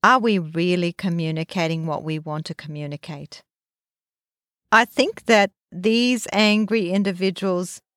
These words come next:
did not really think that they were communicating what came across to those that were observing them, to those that were directly receiving the anger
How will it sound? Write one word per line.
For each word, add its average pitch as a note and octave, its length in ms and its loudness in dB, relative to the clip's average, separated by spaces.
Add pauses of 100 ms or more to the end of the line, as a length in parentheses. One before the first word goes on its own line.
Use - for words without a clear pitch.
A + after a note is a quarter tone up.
(240)
did A#3 180 4
not G#3+ 380 6
really F#3+ 640 2 (280)
think C4 340 2
that E3 200 0
they E3+ 140 2
were E3+ 160 0
communicating F3+ 960 0
what - 320 -2
came D#3 300 -2
across - 640 -2 (420)
to G#3+ 120 2
those F3 460 4
that F3+ 240 4
were E3+ 260 4
observing G3+ 640 2
them, C4+ 360 0 (440)
to G#3 160 0
those F3 380 4
that F#3+ 180 4
were F3+ 160 4
directly F#3 640 4
receiving E3+ 800 -2
the E3 260 -2
anger D#3+ 520 -2